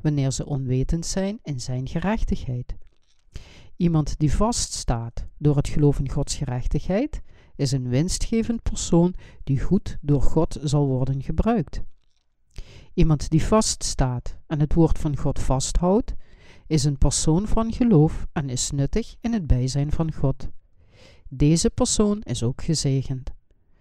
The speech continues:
Alle mensen vechten tegen God met hun eigen gedachten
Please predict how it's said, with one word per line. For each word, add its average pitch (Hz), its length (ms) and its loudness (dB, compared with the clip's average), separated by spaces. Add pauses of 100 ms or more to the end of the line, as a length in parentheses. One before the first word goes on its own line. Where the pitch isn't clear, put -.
(480)
Alle 208 260 4
mensen 165 460 0
vechten 139 420 0
tegen 135 380 -2
God - 280 0
met 139 160 0
hun 135 120 2
eigen 143 380 -2
gedachten 190 640 0